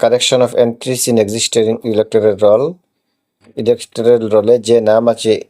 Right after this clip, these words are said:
যে এন্ট্রি আছে, এটি কারেকশন করার জন্য, আর একটা হচ্ছে issue of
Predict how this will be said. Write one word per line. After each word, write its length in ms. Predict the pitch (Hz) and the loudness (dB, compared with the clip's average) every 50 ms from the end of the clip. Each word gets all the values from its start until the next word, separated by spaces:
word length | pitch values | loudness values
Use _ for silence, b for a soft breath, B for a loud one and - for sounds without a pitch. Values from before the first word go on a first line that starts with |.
| _ _ | _ _
যে 140 | 113 110 117 | -6 -4 -2
এন্ট্রি 380 | 107 - 120 120 117 117 127 123 | 0 2 0 0 0 -2 0 0
আছে, 220 | 120 110 - - 110 | 0 0 2 2 2
এটি 220 | 107 107 - 120 | 2 0 -2 -4
কারেকশন 420 | 117 - 113 117 117 - - 127 120 | -2 0 0 0 0 -2 -4 -4 -2
করার 300 | - 120 107 110 101 95 | 0 0 2 2 0 0
জন্য, 400 | - 101 104 107 120 139 165 170 _ _ _ _ _ _ _ _ _ _ _ | -6 -8 -2 0 0 0 -2 -6 _ _ _ _ _ _ _ _ _ _ _
আর 160 | 123 104 104 | -2 0 0
একটা 280 | 107 107 - - 117 110 | 0 0 0 0 0 0
হচ্ছে 300 | 107 110 - - 113 - - | 0 -2 -6 -8 -8 -6 -6
issue 320 | 131 - - - 135 123 120 123 | -6 -6 -4 -2 0 2 2 2
of 60 | 120 | 2